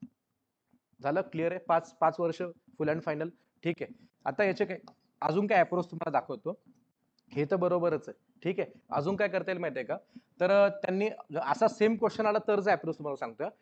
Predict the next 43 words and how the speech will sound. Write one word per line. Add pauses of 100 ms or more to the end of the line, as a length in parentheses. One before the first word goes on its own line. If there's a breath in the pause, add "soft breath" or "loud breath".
(200)
ठीक
आहे. (200 loud breath)
अ,
त्यांच्या
वयाची
बेरीज
पन्नास
आहे,
वजाबाकी
चाळीस
आहे.
मी (100)
हीच
पद्धत
थोडी
वेगळ्या
पद्धतीने
कसं
मांडतोय
बघा, (400 soft breath)
तर
डायरेक्ट
आईचं
वय
कसं
काढायचं? (1080)
म्हणजे
असं
काही
तुम्हाला
दोन
समीकरणं
आली,
एकदा
बेरीज
आणि
एकदा
वजाबाकी
आली,
तर
डायरेक्ट
कसं
करणार?